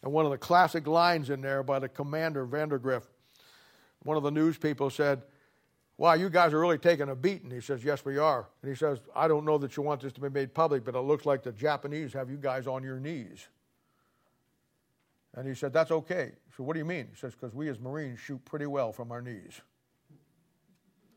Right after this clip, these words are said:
We may be down, but because of these four things, we're never out. And you give me a bunch of people who are adaptable, who are flexible, who are dependable,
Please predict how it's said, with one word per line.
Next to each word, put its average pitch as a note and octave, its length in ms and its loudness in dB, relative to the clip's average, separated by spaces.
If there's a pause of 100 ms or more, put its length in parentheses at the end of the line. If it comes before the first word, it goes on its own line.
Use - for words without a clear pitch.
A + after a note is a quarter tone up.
(1500)
We G3+ 120 4
may A3 180 8
be E3+ 160 6
down, E3 500 6 (1160)
but C#3+ 140 -4
because E3+ 320 4
of F3+ 80 0
these F3 160 -2
four F3+ 240 4
things, F3+ 280 -2
we're D#3 160 -2
never D3+ 280 2
out. C3+ 320 0 (2000)
And C3 140 -6
you F3+ 120 2
give A3 220 8
me A3+ 140 4
a G3 100 8
bunch G3+ 240 8
of D3+ 140 2
people A3 380 8
who F3+ 360 8
are D#3+ 220 10
adaptable, G#3+ 680 8
who E3+ 140 6
are D#3 120 8
flexible, G#3+ 680 8
who D#3 180 2
are D#3+ 80 8
dependable, A3+ 760 6